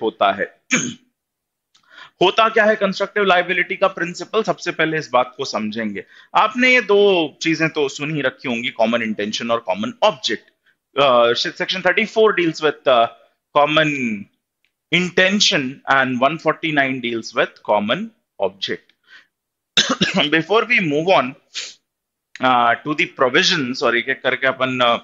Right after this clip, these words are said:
section पढ़ना start करें, उसके पहले जरा थोड़ा सा इस concept को समझते हैं कि joint liability या, uh, constructive liability होता क्या है, क्यों होता है, थोड़ा सा इस बात को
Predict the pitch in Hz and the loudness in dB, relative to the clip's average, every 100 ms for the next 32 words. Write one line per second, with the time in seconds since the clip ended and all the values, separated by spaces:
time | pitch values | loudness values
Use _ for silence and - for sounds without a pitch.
0 | _ _ _ _ - 190 185 269 247 226 | _ _ _ _ -2 0 2 2 2 2
1 | 220 220 226 220 240 277 269 269 262 262 | 2 2 0 2 2 2 2 0 0 2
2 | 269 269 247 262 277 - 190 202 226 294 | 2 2 2 2 0 0 0 2 2 0
3 | 254 220 202 202 - 254 247 190 175 185 | 0 0 0 -2 -2 -4 -2 0 2 2
4 | 185 180 185 185 233 233 - _ - 165 | 0 0 -2 -2 0 0 -2 _ 0 4
5 | 170 151 147 143 - 160 165 - - 226 | 4 6 4 2 0 0 2 -2 0 0
6 | 226 - 302 254 196 185 170 165 165 - | 0 0 2 4 2 2 2 0 0 -2
7 | 208 170 - _ _ - 160 - 262 254 | -4 -4 -8 _ _ -2 0 2 0 2
8 | 226 214 190 208 208 - 175 202 185 165 | 2 4 4 2 0 -6 -4 -2 -2 0
9 | 160 151 151 - 139 139 139 127 110 110 | 2 2 2 0 0 0 -2 -8 0 0
10 | 117 - - 110 101 - | 0 -4 -10 -10 -10 -16